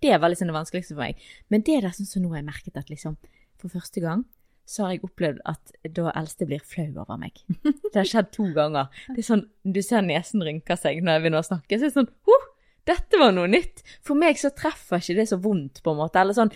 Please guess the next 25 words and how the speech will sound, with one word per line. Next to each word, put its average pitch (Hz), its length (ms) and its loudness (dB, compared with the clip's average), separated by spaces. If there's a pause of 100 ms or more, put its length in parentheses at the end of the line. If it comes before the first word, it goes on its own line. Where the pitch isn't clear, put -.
(140)
jeg - 160 0
føler 233 240 6
meg 220 160 2
ikke 196 240 -4
så 185 160 4
fort, - 240 -6 (160)
jeg 202 80 2
vil 208 160 2
ikke 208 160 -2
være 190 240 4
en 202 80 -2
som, 190 160 -6
som 185 80 -16
føler 190 240 2
meg 185 80 -4
så 175 80 -10
fort - 240 -8
avvist 151 560 2
av, 143 240 0 (640)
av 180 160 4
barn 143 340 2
på 143 120 -6
en 135 80 -6
måte. 156 260 2
F-, - 140 -14